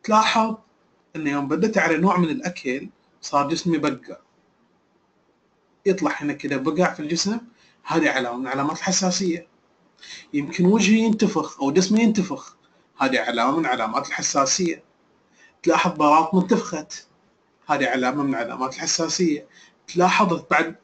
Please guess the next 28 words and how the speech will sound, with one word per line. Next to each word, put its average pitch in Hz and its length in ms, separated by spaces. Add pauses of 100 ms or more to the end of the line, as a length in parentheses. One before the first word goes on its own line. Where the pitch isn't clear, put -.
(120)
يعني 139 320
عطته 170 380
قبل 135 120
ساعتين 156 500
أكل 196 380 (560)
أو 135 80
قبل 151 240
شوي 175 220
أكل، 190 300
لاحظنا 175 720 (880)
مو 190 220
قادر 180 260
يتنفس، - 720 (600)
هذه 147 220
علامة 139 340
من 151 120
علامات 127 420
الحساسية 165 520
الطارئة. 180 480
هذه 160 80
خلاص 208 380
تاخذ 196 240
الطفل 190 320
على 156 180
طول 202 220
توديه 170 240
وين؟ 180 340 (200)
طوارئ. 170 360